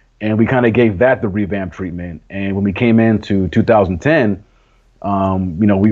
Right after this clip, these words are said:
again, we were like, "Well, what match that we have in the game that hasn't basically been given the love throughout the course of this franchise history?" And the Rumble, being the fact that it's one of the W W E's big four,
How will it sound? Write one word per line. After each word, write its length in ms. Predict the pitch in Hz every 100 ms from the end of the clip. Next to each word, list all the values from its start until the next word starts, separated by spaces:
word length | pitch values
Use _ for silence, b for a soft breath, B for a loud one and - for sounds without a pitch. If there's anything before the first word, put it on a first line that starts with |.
| 104
again, 240 | 101 135 117
we 60 |
were 60 | 110
like, 100 | 101
"Well, 80 | 104
what 200 | 120 117
match 560 | 117 113 110 - - _ _ _ _ -
that 100 | 110
we 100 | 110
have 220 | 123 117
in 60 | 113
the 60 |
game 340 | 101 107 104 98
that 120 | 92
hasn't 500 | 113 113 107 107 - _ - 80 - 76
basically 340 | 131 139 147
been 140 | 123 107
given 240 | 117 110
the 80 | 95
love 400 | 98 101 85 78 - _ _ _ _
throughout 280 | - 120 104
the 60 | 98
course 440 | - 117 107 - -
of 240 | 107 101
this 100 | 101
franchise 480 | 95 107 95 98 90
history?" 360 | 113 113 95 95
And 80 | 95
the 40 |
Rumble, 480 | 98 113 95 95 92 B B B B B -
being 240 | 127 131 131
the 80 |
fact 280 | - 117 110
that 100 | 113
it's 100 | 101
one 160 | 107 107
of 140 | 90
the 40 | 90
W 220 | 110 107
W 180 | 107 107
E's 80 |
big 240 | 87 107 82
four, 440 | 123 135 98 101